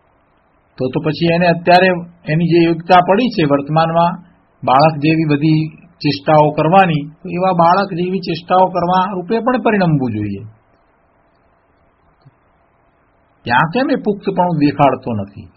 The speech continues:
અહીંયા તો એમ કહે છે કે ના, હવે અમે મોટા થયા, અમે કંઈ બાળક નથી, અમે કંઈ બાળક નથી. ત્યાં તો એ એમ કહે છે. અને જ્યારે આત્માની વાત આવે છે તો, તો,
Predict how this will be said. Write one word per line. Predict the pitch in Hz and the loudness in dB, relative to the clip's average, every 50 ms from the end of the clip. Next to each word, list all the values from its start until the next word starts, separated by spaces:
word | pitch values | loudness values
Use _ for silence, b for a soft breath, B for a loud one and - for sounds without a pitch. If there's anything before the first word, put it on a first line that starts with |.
| - - - | -20 -16 -10
અહીંયા | 98 101 110 123 139 143 139 | -6 -4 -2 0 0 0 0
તો | 139 | 0
એમ | 143 143 147 143 | 0 0 0 0
કહે | 139 190 185 | 0 0 -2
છે | 175 156 147 | 0 -2 -4
કે | - 123 | -4 -2
ના, | 139 143 131 117 | 0 0 0 0
હવે | 113 127 139 | 0 0 0
અમે | 139 139 147 | 0 0 -2
મોટા | 139 117 113 113 127 143 | -2 -2 -2 -2 0 -2
થયા, | 143 120 117 107 | -2 -2 -4 -4
અમે | 107 120 - | -4 -6 -6
કંઈ | 131 123 113 | -6 -4 -2
બાળક | 110 110 113 127 160 160 165 | -2 0 0 0 -2 -2 -4
નથી, | 160 165 160 160 139 98 - - _ _ _ _ _ _ _ _ _ _ _ _ _ _ _ _ _ _ _ _ _ _ _ _ _ _ _ _ _ _ _ _ _ _ _ _ _ | -6 -6 -6 -6 -8 -10 -10 -14 _ _ _ _ _ _ _ _ _ _ _ _ _ _ _ _ _ _ _ _ _ _ _ _ _ _ _ _ _ _ _ _ _ _ _ _ _
અમે | - 107 101 117 | -14 -12 -10 -10
કંઈ | 113 - 147 165 240 226 160 107 | -8 -6 -6 -6 -6 -8 -10 -8
બાળક | 107 107 113 117 127 - - | -6 -4 -2 -2 -4 -4 -6
નથી. | 165 170 - - 120 92 - - _ _ _ _ _ _ _ _ _ _ - | -6 -6 -6 -8 -10 -12 -12 -18 _ _ _ _ _ _ _ _ _ _ -6
ત્યાં | 107 110 110 | -6 -4 -4
તો | - 147 | -2 -2
એ | 151 170 180 | -2 0 2
એમ | 185 208 233 226 | 2 2 2 2
કહે | 180 151 135 113 | 0 -2 -4 -4
છે. | 107 110 107 95 98 104 107 110 110 104 104 _ _ _ _ _ _ _ _ _ _ _ _ _ _ _ _ _ - | -4 -8 -12 -16 -16 -16 -16 -18 -18 -18 -20 _ _ _ _ _ _ _ _ _ _ _ _ _ _ _ _ _ -12
અને | 120 123 127 | -8 -8 -6
જ્યારે | 120 131 139 147 160 170 175 190 - - _ - - | -4 0 0 2 2 2 0 -2 -4 -8 _ -6 -6
આત્માની | 120 113 - - 165 180 196 196 | -6 -6 -4 -4 -2 -2 0 0
વાત | 190 190 190 190 185 185 | 2 4 4 4 4 4
આવે | 175 170 190 214 208 | 4 4 4 4 2
છે | - 185 160 | 0 -2 -4
તો, | 165 165 156 | -4 -4 -6
તો, | 151 170 | -4 -6